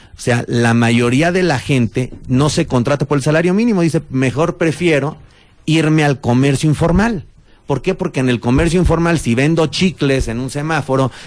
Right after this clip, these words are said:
si vendo pepitas, gano más que ese salario. Entonces, las empresas se han estado dando cuenta de eso y ven que los trabajadores y la mano de obra se les va.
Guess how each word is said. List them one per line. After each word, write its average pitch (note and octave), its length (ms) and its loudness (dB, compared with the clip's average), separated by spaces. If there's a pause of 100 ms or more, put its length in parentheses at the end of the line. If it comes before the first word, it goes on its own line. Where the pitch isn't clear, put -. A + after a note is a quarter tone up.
si C#3+ 100 -2
vendo D#3 160 2
pepitas, D3 380 0
gano D#3+ 260 0
más D3 260 0
que B2+ 120 -2
ese A2+ 180 0
salario. B2 440 0 (500)
Entonces, C#3 260 0
las A2+ 220 0
empresas D#3 440 0
se - 80 -2
han C#3+ 120 0
estado C#3+ 360 0
dando C3+ 320 0
cuenta B2 460 0
de F2+ 80 -4
eso F2+ 260 -8 (400)
y A#2+ 140 2
ven C#3 160 2
que D#3 140 0
los A#2+ 180 0
trabajadores G#2 580 0
y - 40 2
la G#2 100 2
mano A2+ 300 2
de A2+ 100 2
obra A2 220 0
se - 100 2
les A#2 240 -2
va. D3 240 -2